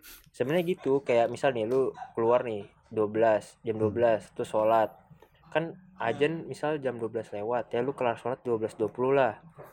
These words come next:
Speaker 1: Terus lu dari
Speaker 2: Hmm.
Speaker 1: masjid langsung ngaso dulu kan, dua belas sampai empat puluh lah. Kalau nggak kepotong tuh dua belas, sepuluh menit dulu istirahat, dua puluh menit makan, sepuluh menit lagi istirahat nih. Biasanya tuh gitu orang-orang. Gua pernah tuh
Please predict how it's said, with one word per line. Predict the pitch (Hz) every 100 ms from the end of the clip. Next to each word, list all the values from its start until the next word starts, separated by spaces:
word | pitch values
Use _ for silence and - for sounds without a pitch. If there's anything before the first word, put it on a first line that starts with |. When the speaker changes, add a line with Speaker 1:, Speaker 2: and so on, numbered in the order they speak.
| - - - -
Speaker 1:
Terus |
lu | - 120
dari | 120 120
Speaker 2:
Hmm. | 110
Speaker 1:
masjid | 110 - 135 -
langsung | - 107 113
ngaso | 110 107 113
dulu | 117 123 123
kan, | 113 117
dua | 120 110
belas | 104 107 104 - -
sampai | 113 107 101
empat | 104 -
puluh | 107 113 120
lah. | 123 110 - - - - - _ _ _ _ - _ _ -
Kalau | 104 107
nggak | 143 - -
kepotong | - 131 160 156
tuh | 151 123
dua | 117 110
belas, | 113 113 - _ _
sepuluh | - - 120
menit | 117 117 -
dulu | 117 113
istirahat, | 113 104 120 131 - _ 127
dua | 117
puluh | 113 117
menit | 113 107
makan, | 104 127 135
sepuluh | - 110
menit | 110 104
lagi | 107
istirahat | 131 127 117 123
nih. | 143 135 120 - _ _ _ _
Biasanya | - - 175
tuh | 170
gitu | 190 190 170
orang-orang. | 156 170 170 160 147 - -
Gua | 139 170
pernah | 175 165 180
tuh | 175 160 156